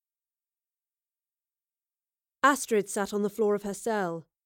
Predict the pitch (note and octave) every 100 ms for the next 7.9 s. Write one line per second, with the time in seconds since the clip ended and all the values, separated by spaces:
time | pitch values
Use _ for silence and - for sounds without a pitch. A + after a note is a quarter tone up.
0 | _ - A#3 B3 B3 C4+ C4+ C4 B3+ C4
1 | A#3+ A3 G#3 G3+ G#3 G#3 G#3+ G#3+ F#3 A#3
2 | - - A#3 A3+ G3 E3+ E3+ G3 F#3+ G#3+
3 | F#3 F3+ F3+ F3+ - G#3+ G3+ F#3+ E3+ E3
4 | D#3 - - _ _ _ _ _ _ _
5 | _ _ _ _ _ A3 B3+ B3+ B3+ B3
6 | A3 - B3+ A#3 G#3 G3 F3+ G3 F#3 A3
7 | G#3 G3 - G3+ F#3 A3+ G#3+ F#3 E3+